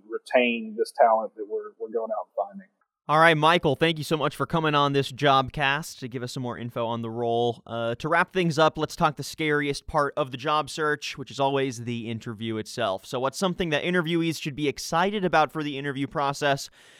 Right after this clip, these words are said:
Speaker 2: and what's something that is maybe unique to Fibrebond or just unique to the industry that might intimidate them for that interview process?
Speaker 1: I would say coming out and seeing our facility firsthand, uh, is the most impressive thing to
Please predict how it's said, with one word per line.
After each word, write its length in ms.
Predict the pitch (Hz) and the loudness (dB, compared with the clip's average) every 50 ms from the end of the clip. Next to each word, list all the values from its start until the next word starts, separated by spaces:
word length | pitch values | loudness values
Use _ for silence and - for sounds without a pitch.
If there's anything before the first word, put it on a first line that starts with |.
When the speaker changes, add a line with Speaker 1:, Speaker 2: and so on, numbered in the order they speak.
| - - | -16 -10
Speaker 2:
and 120 | - 143 151 | -4 0 2
what's 160 | 156 156 - | 2 2 2
something 460 | - 170 151 139 - 156 151 147 143 | 2 0 0 0 0 0 0 0 2
that 240 | 139 135 131 127 - - | 4 4 4 4 2 0
is 160 | 127 139 123 | -4 -6 -4
maybe 180 | 131 131 123 120 | -4 -4 -4 -4
unique 320 | 123 117 123 147 160 - | -6 -6 -4 -4 -6 -6
to 80 | - 135 | -8 -2
Fibrebond 720 | - 175 170 175 170 165 165 143 156 156 156 156 156 147 | 2 4 4 4 4 4 2 4 4 4 4 4 2 0
or 60 | 131 | 0
just 180 | 120 131 - 135 | -4 -6 -8 -8
unique 220 | 123 131 127 - | -8 -8 -8 -8
to 80 | - 120 | -8 -8
the 140 | 123 120 | -6 -4
industry 460 | 135 190 196 180 143 - 160 151 143 139 | -2 2 2 2 2 2 -2 0 0 2
that 160 | 131 113 101 | 0 0 0
might 220 | 113 120 120 - - | -2 -4 -4 -4 -6
intimidate 800 | 123 120 110 - - - 123 117 113 110 104 101 92 95 - | -8 -10 -10 -10 -8 -6 -4 -2 -2 -2 -2 -2 -4 -4 -6
them 240 | 117 107 101 101 107 - _ _ _ | -4 -4 -4 -6 -8 -12 _ _ _
for 120 | - - 110 | -12 -8 -4
that 140 | 101 101 - | -4 -4 -4
interview 260 | 101 98 95 95 95 | -6 -8 -6 -8 -8
process? 580 | - - 107 80 - - - - - - - - _ _ - | -6 -6 -6 -6 -6 -8 -12 -14 -14 -16 -20 -20 _ _ -2
Speaker 1:
I 40 | 160 | -2
would 140 | 180 185 180 | -2 -2 -2
say 160 | - 185 165 - | -6 -8 -10 -10
coming 160 | - 165 160 160 | -10 -10 -8 -6
out 100 | 160 - | -6 -8
and 100 | - - | -8 -14
seeing 340 | - - 143 143 147 143 135 | -18 -16 -14 -14 -10 -4 -2
our 100 | 131 127 - _ | -2 -2 -4 _
facility 540 | - - - - 127 127 131 131 135 135 - - | -20 -12 -6 -4 -2 0 0 0 0 -2 -8 -6
firsthand, 680 | 123 127 123 _ _ - 123 120 127 127 131 135 123 - - _ - | -6 -6 -8 _ _ -14 -12 -8 -6 -6 -6 -6 -8 -12 -16 _ -14
uh, 420 | 117 117 117 117 117 113 113 117 113 107 | -12 -10 -8 -8 -8 -4 0 0 0 2
is 220 | 107 120 123 120 - | 2 2 0 0 0
the 100 | - 127 | 0 2
most 320 | 120 117 123 127 123 - | 6 8 8 8 6 4
impressive 540 | 127 123 - - 123 120 117 - 120 113 - | -2 0 4 6 6 6 6 4 2 2 2
thing 340 | - 120 120 123 120 117 110 - | 0 -2 -2 -2 -4 -6 -4 2
to 340 | - 120 117 117 120 117 | 4 4 6 6 4 2